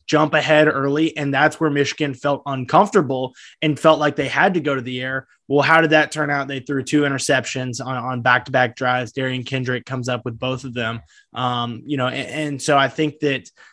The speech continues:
you know, you, you saw the way that Michigan played right into, um, Georgia's strengths. And, and if you watch the other game, you know, from the, from the Georgia perspective, you watch the Cotton Bowl, you saw a team that, tr-, you know,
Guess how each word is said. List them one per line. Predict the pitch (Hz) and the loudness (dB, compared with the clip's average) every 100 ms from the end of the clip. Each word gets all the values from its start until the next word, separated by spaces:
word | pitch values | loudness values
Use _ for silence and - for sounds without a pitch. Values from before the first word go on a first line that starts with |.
| - | -6
you | 147 | -2
know, | 131 | 0
you, | 127 135 160 | -2 2 2
you | 160 160 | 2 0
saw | 165 - 196 185 185 185 175 151 - | 0 2 6 8 8 6 2 -4 -8
the | 156 | -2
way | 147 143 139 139 135 | -2 0 -2 -2 -4
that | 123 139 135 - - | -6 -6 -6 -10 -8
Michigan | 143 127 - 135 | -4 -4 -4 -6
played | - 135 131 | -2 -2 0
right | 135 131 | 0 0
into, | 127 131 131 156 151 147 147 _ - | -2 -6 -2 2 2 0 -6 _ -10
um, | 139 135 131 127 | -6 -4 -6 -2
Georgia's | 147 143 - | 0 0 -2
strengths. | - 156 165 - - - - - | -2 -2 -2 -6 -14 -18 -20 -2
And, | 156 151 | 2 2
and | 156 | 2
if | 151 - | 2 2
you | 143 | 4
watch | 156 160 - | 4 4 0
the | 147 | 0
other | 147 180 | 0 0
game, | 143 147 143 151 156 | 0 -2 -4 -8 -10
you | 135 | -8
know, | 127 | -6
from | 143 131 | -4 -6
the, | 120 | -8
from | - 139 | -8 -6
the | 123 | -2
Georgia | 139 170 156 | 0 0 -4
perspective, | 131 - 135 123 135 127 | -10 -4 -4 -2 -6 -4
you | 131 | 0
watch | 135 127 | 0 0
the | - | -4
Cotton | 135 147 165 147 | 2 4 4 0
Bowl, | 127 131 _ _ _ _ _ _ _ 165 | -2 -2 _ _ _ _ _ _ _ -2
you | 175 | 0
saw | 170 214 190 | 4 6 6
a | 175 | 6
team | - 180 175 | 0 -2 -2
that, | 160 127 | -2 -4
tr-, | - 156 | -4 -4
you | 160 156 | -2 0
know, | 143 135 135 | 0 -2 -8